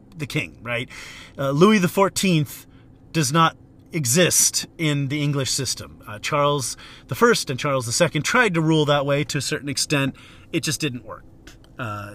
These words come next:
this, this divine right of kings, absolutist monarchy, they were having none of it.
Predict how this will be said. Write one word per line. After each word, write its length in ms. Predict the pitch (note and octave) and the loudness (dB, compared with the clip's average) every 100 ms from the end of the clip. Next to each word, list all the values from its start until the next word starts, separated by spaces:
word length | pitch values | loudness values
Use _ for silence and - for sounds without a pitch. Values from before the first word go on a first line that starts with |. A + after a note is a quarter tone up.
| G#2 | -18
this, 260 | A#2+ B2+ A2+ | -14 -10 -8
this 180 | C#3 A#2 | -6 -4
divine 340 | C3+ F3 F#3 | 4 6 6
right 160 | F3+ F3 | 6 6
of 100 | D3 | 4
kings, 380 | D#3 D3+ D3 C#3 | 2 2 2 4
absolutist 720 | E3 E3+ - E3+ E3+ D#3 - | 4 4 2 2 2 2 0
monarchy, 500 | C#3 C#3+ C#3 C#3 C3 - - - - - | 0 0 0 -2 -4 -4 -14 -20 -14 -2
they 80 | C#3+ | 0
were 100 | C3+ | 2
having 260 | C3 C3 | 0 0
none 160 | B2 B2 | -2 -2
of 140 | A#2 | -4
it. 120 | C3 | -8